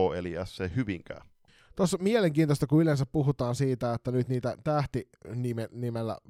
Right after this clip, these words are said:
Speaker 2: varustettuja joukkueita on monta kappaletta, niin tässä sarjassa poikkeuksellisesti kaksi sud-, susinimellä varustettua joukkuetta. Haastajasarjan puolelle jäi Blackbirds Valkoinen, ää, F P C Raase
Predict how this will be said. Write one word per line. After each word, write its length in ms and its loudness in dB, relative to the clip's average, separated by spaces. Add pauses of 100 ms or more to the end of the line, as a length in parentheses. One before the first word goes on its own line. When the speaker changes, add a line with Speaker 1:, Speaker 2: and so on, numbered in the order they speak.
Speaker 2:
varustettuja 560 -2
joukkueita 560 -2
on 60 -4
monta 280 -4
kappaletta, 580 -10
niin 100 -10
tässä 280 -10
sarjassa 320 -12
poikkeuksellisesti 680 -8
kaksi 340 -10 (320)
sud-, 460 -10
susinimellä 720 -8
varustettua 640 -10
joukkuetta. 600 -6 (460)
Haastajasarjan 800 -2
puolelle 380 0
jäi 200 -4
Blackbirds 540 -6
Valkoinen, 720 -2 (220)
ää, 480 -4
F 80 -12
P 40 -4
C 240 -4
Raase 420 -2